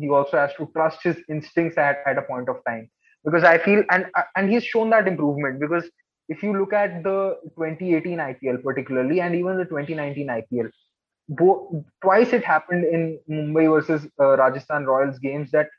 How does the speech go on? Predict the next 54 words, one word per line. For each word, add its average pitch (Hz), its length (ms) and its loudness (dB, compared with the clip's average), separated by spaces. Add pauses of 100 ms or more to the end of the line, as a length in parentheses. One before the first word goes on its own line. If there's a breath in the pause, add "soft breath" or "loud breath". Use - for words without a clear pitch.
(320)
you 147 80 -2
know, 175 260 0 (120)
the 165 60 0
plan 175 480 -2 (100)
is 156 100 -6
always 165 400 0
to 170 140 -6
sort 160 180 -2
of 165 180 -4
hold, 160 280 -2 (280)
uh, 143 40 0
uh, 139 380 -4
uh, 139 340 0
Jasprit 135 420 -8
Bumrah 135 340 -2
back 127 280 -4
and, 139 340 -10
uh, 143 60 2
Lasith 131 380 2
Malinga 123 340 0
back. 104 240 -4
He - 120 -14
was 135 140 -6
there 135 260 4
in 131 220 -12
both 120 180 -6
those 127 140 0
I 110 140 2
P 117 180 -8
Ls. 110 120 -8 (540)
So 170 60 0
they 175 140 4
were 196 160 6
holding 196 560 2
them 175 200 0
back 156 280 0
for 165 100 -6
the 170 80 -2
last 147 300 0
four 151 180 -4
overs, 139 320 -2
but 156 200 -4
they 170 100 -2
didn't 180 240 -6
realize 165 320 -2
that 165 180 -4
by 139 160 0
the 165 120 -4
time 170 280 -8
those 170 160 -4
last 147 320 -4
four 151 220 -4
overs 151 260 -4
came, 147 340 -10